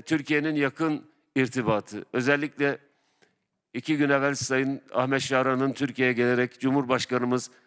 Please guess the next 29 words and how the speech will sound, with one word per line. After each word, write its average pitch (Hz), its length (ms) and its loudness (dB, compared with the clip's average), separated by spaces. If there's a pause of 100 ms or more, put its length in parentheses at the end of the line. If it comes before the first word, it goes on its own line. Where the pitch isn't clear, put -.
(120)
Recep 117 280 2
Tayyip 123 300 0
Erdoğan'la 123 500 2
yaptığı 120 340 0
görüşme, 104 580 0 (540)
o 147 160 2
görüşmenin 151 540 0
aldı-, 139 320 0
ardından 127 560 2
da 107 160 -4 (400)
fevkalade 156 760 2
olumlu 143 580 0
mutabakatların 127 840 -2
ortaya 117 340 -2
çıkması, 123 520 -2 (100)
çıkmış 131 380 -2
olması 101 500 -4 (540)
hem 175 200 2
Türkiye 151 440 2
için, 113 340 -8 (480)
hem 156 180 2
Suriye 170 420 4
için, 151 340 -2 (260)
hem 165 220 2
de 127 140 0
bölge 131 300 2
için 160 340 -2
önemlidir, 127 640 0
değerlidir. 104 600 -2